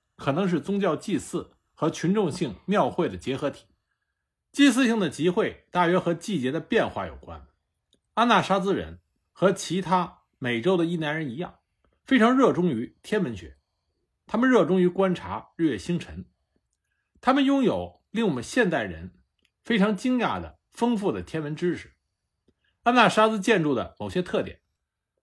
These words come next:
反映了他们深厚的天文学造诣。举例说，查科村落群中的一个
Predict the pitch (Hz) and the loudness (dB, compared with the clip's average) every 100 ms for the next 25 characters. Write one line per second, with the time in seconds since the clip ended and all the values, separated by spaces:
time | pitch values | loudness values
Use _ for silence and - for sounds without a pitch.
0 | _ - 147 170 214 185 190 185 - 233 | _ -2 0 2 0 0 0 -2 -2 -2
1 | 220 185 104 - _ - 180 190 160 170 | 0 -2 -4 -8 _ -6 -2 0 -2 -2
2 | 180 101 80 - _ _ _ _ _ _ | -2 -4 -8 -16 _ _ _ _ _ _
3 | 143 202 156 123 117 - _ _ _ _ | 0 2 0 -2 -8 -12 _ _ _ _
4 | _ - 202 233 254 - 254 190 151 185 | _ 0 2 4 2 2 2 2 0 -2
5 | 185 117 120 151 - | -2 -4 -4 -6 -6